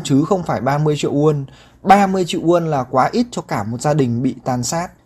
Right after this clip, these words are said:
Phiên tòa về thảm sát làng Phong Nhị diễn ra trong bối cảnh Hàn Quốc cũng tổ chức nhiều phiên xử về phụ nữ giải khuây dưới thời quân đội Nhật chiếm đóng trong Thế chiến hai. Theo giới nghiên cứu sử học,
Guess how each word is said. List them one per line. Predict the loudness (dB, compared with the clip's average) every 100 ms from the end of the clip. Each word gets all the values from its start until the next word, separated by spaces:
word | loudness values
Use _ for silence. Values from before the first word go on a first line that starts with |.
| -2
Phiên | 2 4
tòa | 4 4 4
về | 0
thảm | -2 -6 -6
sát | -6 -4
làng | -2 -4 -4
Phong | -6 -4
Nhị | -4 0
diễn | 0 0
ra | 0 0 -2
trong | -4 0
bối | -2
cảnh | -2 -6 -4
Hàn | -6 -6
Quốc | 0 0 0
cũng | -4 -4 0
tổ | 0 0
chức | -2 0
nhiều | 2 2
phiên | 2 -2
xử | 0 -2 -2
về | -2
phụ | -4 -6
nữ | -6 -4
giải | -2 -2 0
khuây | 2 2 0 -6 -20 -2
dưới | 2 2
thời | 2 2
quân | 0 0
đội | 0
Nhật | 0 -2 -4 _
chiếm | -2 -2 4
đóng | 2 2
trong | -6 -4
Thế | -2 -4
chiến | -2 -4
hai. | -4 -2 -4 -4 -12 -20 _
Theo | 2 4
giới | 4 2
nghiên | 2 2
cứu | 0
sử | 2 0
học, | 0 -6